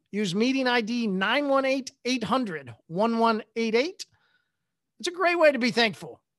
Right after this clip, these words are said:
when you're, uh, a bit half tipsy and enjoying a lot of fun with, uh, other detailers from not only in the U S, but the Canadians and others around the world are starting to, uh,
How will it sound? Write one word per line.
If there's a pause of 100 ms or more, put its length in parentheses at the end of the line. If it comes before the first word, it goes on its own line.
(640)
when
you're,
uh, (240)
a
bit
half
tipsy
and
enjoying
a
lot
of
fun
with,
uh, (300)
other
detailers
from
not
only
in
the
U
S, (580)
but
the
Canadians (220)
and
others (160)
around
the
world
are
starting
to,
uh,